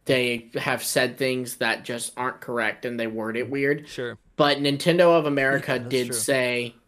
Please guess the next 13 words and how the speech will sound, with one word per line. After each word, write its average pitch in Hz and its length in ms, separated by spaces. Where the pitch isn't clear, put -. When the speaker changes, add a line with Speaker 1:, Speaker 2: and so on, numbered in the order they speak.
Speaker 1:
that, 127 380
um, 117 600
uh, 127 380
like, 135 260
you 143 120
would 143 140
have 135 320
to 139 100
complete 135 560
quests - 460
at 123 140
the 120 100
school 113 500